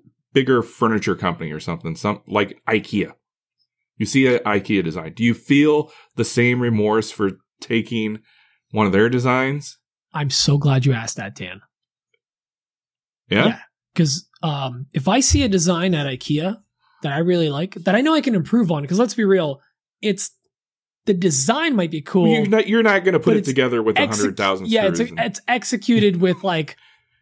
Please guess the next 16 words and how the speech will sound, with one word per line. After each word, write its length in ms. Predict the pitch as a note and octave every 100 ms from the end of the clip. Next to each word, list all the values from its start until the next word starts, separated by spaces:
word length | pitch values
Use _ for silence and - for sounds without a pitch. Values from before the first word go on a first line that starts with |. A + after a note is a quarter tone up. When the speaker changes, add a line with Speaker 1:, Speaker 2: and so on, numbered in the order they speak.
| _ _ _ _ _
Speaker 2:
the 160 | - F#3+
cheapest 500 | - A3+ F3 D#3+ - _ _ _ _ _ -
material. 560 | F#3 - F3+ C#3 A2+ _ _ _ _ _ _ _ _ _ _ -
Um, 540 | F3+ E3+ D#3+ D3 C#3+ _ _ _ _ _
and 120 | F3+
this 140 | F#3 F#3
might 180 | G3+ A3
not 160 | A3
be 80 | A#3
the 120 | A3+
right 180 | A3+ A#3
answer 320 | B3 E4 A3 C#3+
here, 300 | D#3 F3+ - _
uh, 240 | - F#3 F3
morally, 520 | F3+ C#4+ G#3+ D#3+ G3+
but 340 | F3 F#3 E3+